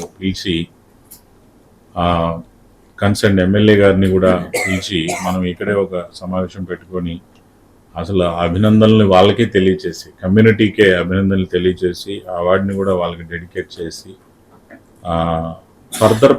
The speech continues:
ప్లాన్ అనేది కూడా చిన్నపాటి రివ్యూ చేసి, డిస్కస్ చేసి, ఫర్దర్గా ఎట్లా చేయాలి దీన్ని, ఆన్‌లైన్ మార్కెటింగ్‌కి ఎట్లా మనం అనుసంధానం చేయాలి, ఆఫ్‌లైన్ మార్కెట్‌తో ఎట్లా అనుసంధానం చేయాలి అనేటువంటిది.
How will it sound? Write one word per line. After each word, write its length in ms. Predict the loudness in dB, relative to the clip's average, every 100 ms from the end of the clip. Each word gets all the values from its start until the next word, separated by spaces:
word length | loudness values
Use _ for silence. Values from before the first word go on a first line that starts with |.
| 2
ప్లాన్ 280 | 2 4 4
అనేది 280 | 4 4
కూడా 160 | 2 0
చిన్నపాటి 600 | -2 -4 -4 0 0 0
రివ్యూ 360 | -2 0 -2 -2 -2
చేసి, 240 | -4 -6
డిస్కస్ 420 | -8 -8 -8 -4 2 2
చేసి, 440 | 2 -2 -6 -8 -6 -4 -2
ఫర్దర్గా 440 | -2 0 2 2
ఎట్లా 200 | 0 0 -4 0
చేయాలి 340 | 0 0 -4
దీన్ని, 360 | -8 -12 -14 -16 _ _ _ _ _ _ -2
ఆన్‌లైన్ 380 | 4 6 6 4
మార్కెటింగ్‌కి 580 | 2 0 -2 -2 -2
ఎట్లా 240 | -2 -2 -4
మనం 280 | -4 -6 -8
అనుసంధానం 600 | -10 -10 -6 -6 -6 -8 -8
చేయాలి, 360 | -6 -6 -8 -10 -4
ఆఫ్‌లైన్ 400 | -4 -2 -2 0
మార్కెట్‌తో 500 | -2 -4 -8 -6 -6
ఎట్లా 200 | -4 -6
అనుసంధానం 600 | -6 -10 -10 -8 -8 -10 -10
చేయాలి 260 | -12 -12 -16 -20 _ _ _ _ _ _ _ 0
అనేటువంటిది. 600 | 2 2 2 0 -4